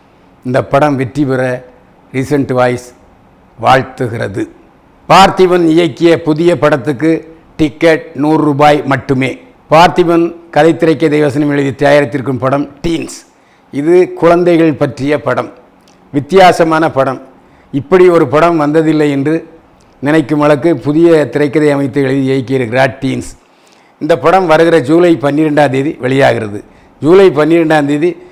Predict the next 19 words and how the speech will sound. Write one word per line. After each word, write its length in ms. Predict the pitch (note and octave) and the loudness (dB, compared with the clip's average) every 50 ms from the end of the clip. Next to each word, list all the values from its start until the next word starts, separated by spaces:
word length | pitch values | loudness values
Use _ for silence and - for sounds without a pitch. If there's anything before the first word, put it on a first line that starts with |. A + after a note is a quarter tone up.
| _ _ _ | _ _ _
உலகநாயகன் 520 | C#3 C#3+ E3 E3+ E3+ E3+ E3 D#3+ D#3 D3+ B2+ | 0 2 4 4 4 4 2 2 0 0 0
கமலஹாசன் 600 | G#2+ C#3+ D3 D#3 D#3+ D#3+ D#3 C#3+ D3+ D3+ D3 C#3+ | 0 0 2 2 4 4 2 2 2 0 -2 -2
ந-, 180 | C3+ C3 C3+ - - - - | -4 -6 -10 -12 -14 -10 -6
நடித்து, 500 | C3 C#3+ C#3+ D3 - - E3+ E3+ E3+ - - - - - _ _ - C3 | -4 -2 -2 -2 -2 -2 -2 -2 -2 -4 -12 -20 -20 -20 _ _ -4 -2
பிரம்மாண்ட 360 | D3+ E3 F3 F3 F3 E3 D#3+ | 0 2 2 2 2 4 4
இயக்குனர் 460 | E3 D#3+ D#3 C3 D3+ D3+ D3 C3 B2 - | 4 4 2 0 0 -2 -2 -2 -2 -4
சங்கர் 460 | D3 D3 D#3 D3+ D#3+ D#3 C#3+ B2 G#2 - - _ _ _ _ | -2 -2 0 2 2 0 0 -4 -8 -14 -20 _ _ _ _
இயக்கும் 560 | - C3+ D3+ D#3 B2 - D3+ C#3+ C3 - - - - | -4 -2 -2 -2 -2 -4 -4 -6 -6 -8 -10 -12 -6
இந்தியன் 360 | C#3 C#3+ D#3 D3 E3+ E3+ D3+ | -4 -2 0 0 0 0 0
டூ 180 | A#2 D#3 D3 C3+ | -2 -2 -2 -2
படமும் 320 | - C#3 C#3+ D3 D#3+ D3 | -2 -2 0 0 0 -2
வெளியாகிறது. 600 | C3 C3 C3+ C#3+ C#3 C3 B2 A#2+ A#2+ A2 G2+ - - _ _ _ _ _ _ _ - | -2 -2 0 2 2 2 0 0 -4 -6 -8 -12 -16 _ _ _ _ _ _ _ -4
அதே 320 | A2+ C3 C#3+ G3 G#3 G#3 | -2 0 2 4 4 4
நாளில் 500 | G3 E3+ D#3+ E3 D#3+ E3+ E3+ F#3+ - - - | 4 4 2 2 2 2 0 -2 -6 -12 -10
என்னுடைய 400 | - D3 D3+ D#3 D#3 D3+ D3 C#3 | -6 -4 -2 0 0 0 0 0
படத்தை 540 | A2+ C#3 C#3+ D3 D3 A2+ B2 D#3 E3 E3+ E3+ - - - _ _ _ _ | 0 0 0 0 -2 -2 -2 -2 -2 -2 -4 -10 -18 -20 _ _ _ _
நான் 420 | - C3+ C#3 D3 D3+ D3 - - - _ _ _ _ _ _ _ | -4 -2 0 0 0 -2 -6 -10 -16 _ _ _ _ _ _ _
தியேட்டரில் 400 | - D3 D3+ D3 B2+ D3 D3 D3 | -2 0 0 0 0 -2 -2 -2
வெளியிடுவேன். 640 | C#3+ C3+ C3 C3+ C#3 C3 B2 B2+ B2+ B2 G2+ - - | -2 -2 -2 -2 -2 -2 -4 -4 -6 -6 -8 -10 -16